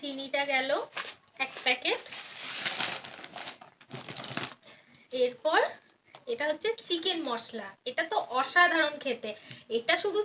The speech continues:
চিকেনেই নয়, তোমরা যদি এঁচোড় আলুর তরকারি, ফুলকপির তরকারি, ঘুগনি বা অন্য কিছু তরকারি যেগুলো মুখরোচক, ডিমের কারি,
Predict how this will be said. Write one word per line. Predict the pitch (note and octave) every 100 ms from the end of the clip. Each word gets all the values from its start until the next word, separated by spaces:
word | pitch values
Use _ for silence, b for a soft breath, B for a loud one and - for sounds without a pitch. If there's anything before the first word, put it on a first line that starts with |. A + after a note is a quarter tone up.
| -
চিকেনেই | E4+ E4+ G4 A4 G#4 E4
নয়, | G4+ C5
তোমরা | E4 D4+ D4
যদি | E4 F#4 C4+ D4
এঁচোড় | E4+ E4 D#4+
আলুর | D#4+ E4+ D#4
তরকারি, | D4 D4 D4+ D#4+ D#4+ -
ফুলকপির | D#4+ E4 E4 E4 F4 -
তরকারি, | C#4+ C#4+ D4+ D#4 D4+ -
ঘুগনি | - F4+ F4+ E4 D#4 D#4 D#4+ B B B B A3+ C#4
বা | C#4 D4 B3+ D4+
অন্য | F#4 G4
কিছু | G4 G#4 G4+ -
তরকারি | D4+ D#4+ D#4+ D#4+ A#4 B4 D4+
যেগুলো | C#4 D4+ E4 D#4
মুখরোচক, | D#4+ D#4+ D4+ D4 D#4 C#4
ডিমের | D4+ E4 G4+ F#4+ E4
কারি, | D#4